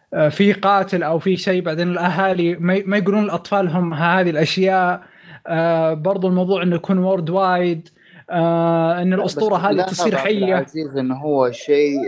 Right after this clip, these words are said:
Speaker 2: آه، يعني مجهول بالنسبة لهم. هو ال-، الواقع
Speaker 1: إيه، مجهول.
Speaker 2: الطبيعي ولا أنت عارفه إنه هذه اللي حاصل قدامك جريمة قتل،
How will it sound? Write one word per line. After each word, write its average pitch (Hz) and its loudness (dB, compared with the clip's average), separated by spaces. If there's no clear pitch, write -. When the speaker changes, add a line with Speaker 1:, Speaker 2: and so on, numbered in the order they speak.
Speaker 2:
آه، 117 0
يعني 120 4
مجهول 127 0
بالنسبة 117 -2
لهم. 104 -4
هو 120 2
ال-، 117 -2
الواقع 123 2
Speaker 1:
إيه، 381 0
مجهول. 247 0
Speaker 2:
الطبيعي 139 -2
ولا 127 -2
أنت 151 -4
عارفه 143 0
إنه 143 -2
هذه 160 0
اللي 131 -6
حاصل 147 -2
قدامك 151 0
جريمة 160 0
قتل، 139 -4